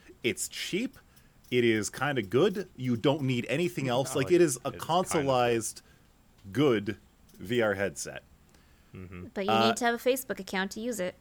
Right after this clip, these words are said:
Speaker 1: And that's the thing. Until Facebook demonstrated that they were going to be actively harmful to their gaming environment with that,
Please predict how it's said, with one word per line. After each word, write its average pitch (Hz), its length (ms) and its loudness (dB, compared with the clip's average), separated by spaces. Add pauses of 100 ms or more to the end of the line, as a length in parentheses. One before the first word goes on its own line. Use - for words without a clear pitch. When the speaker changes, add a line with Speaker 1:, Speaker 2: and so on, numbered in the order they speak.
(120)
Speaker 1:
And 147 100 2
that's 180 220 2
the 185 80 4
thing. 165 380 -4 (560)
Until 160 800 4 (200)
Facebook 135 720 -2 (1160)
demonstrated 127 960 0 (880)
that 127 300 2
they 139 140 2
were 147 100 2
going 120 260 2
to 113 80 0
be 113 200 -2
actively 113 500 0
harmful 107 540 -2
to - 180 -6
their 95 140 -4
gaming 101 440 -6
environment 90 560 -6
with 78 180 -12
that, 76 260 -10